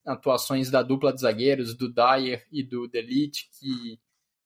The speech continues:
viram Vinícius Júnior causar um inferno pra vida do Kimmich, mas estavam lá no meio da grande área pra interromper as jogadas do brasileiro, pra cortar os cruzamentos que ele tentava fazer pra frente do gol. Esses dois zagueiros,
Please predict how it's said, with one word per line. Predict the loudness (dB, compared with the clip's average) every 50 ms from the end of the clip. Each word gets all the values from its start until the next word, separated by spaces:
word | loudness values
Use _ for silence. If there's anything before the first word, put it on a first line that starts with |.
| _ _ _
viram | -14 -10 -8 -4 0 2 4 4 4 4
Vinícius | 2 0 0 0 2 4 4 6 6
Júnior | 6 4 4 2 0 0 -2 -4 _
causar | 2 2 2 2 2 -2 -2
um | -2 -2
inferno | -2 -4 -4 0 4 6 6 6 6 4 0 0
pra | 0 2 0 2
vida | 2 2 0 2 2 0 0
do | 0 -4 -8
Kimmich, | -6 -6 -2 -2 0 0 0 0 -2 -2 0
mas | 0 2 2 2 0 0 -2
estavam | -4 -4 2 4 4 4 4 4 0 2 2
lá | 2 2 2
no | 2 2 2
meio | 2 2 4 4 4 4
da | 4
grande | 2 2 0 -2 -2 0 2 4
área | 4 4 4 2 0 -2
pra | 0 0 2 2 4 4 2 2 0 -2 -2 -4
interromper | -2 4 6 6 6 6 2 2 4 4 4
as | 4 4
jogadas | 0 0 -2 -2 -2 -4 -6 -4
do | -6 -6
brasileiro, | -4 -2 -4 -4 -6 -6 2 4 4 6 6 4 2 2 0 _
pra | -4 -4 -2
cortar | 0 -2 -2 -2 4 4 4 4
os | 4 2 0
cruzamentos | -6 -4 -2 -2 -2 -2 -2 -6 -10 -10 -10 -10 -10 -10
que | -8 -6
ele | -8 -8 -8
tentava | -10 -10 -12 -10 -4 -2 -2 -2 -2 -2 -8
fazer | -6 -6 -6 -6 -4 -8 -8 -8 _ _ _ _ _ _ _
pra | -4 -4 -4
frente | -4 -4 -6 -6 -6 -6 -4
do | -4 -2
gol. | 4 6 8 8 8 6 2 -6 _ _
Esses | -12 -10 -8 -6 0
dois | 2 2 4 4
zagueiros, | 4 2 2 2 0 -2 -2 -4 -6 -8 _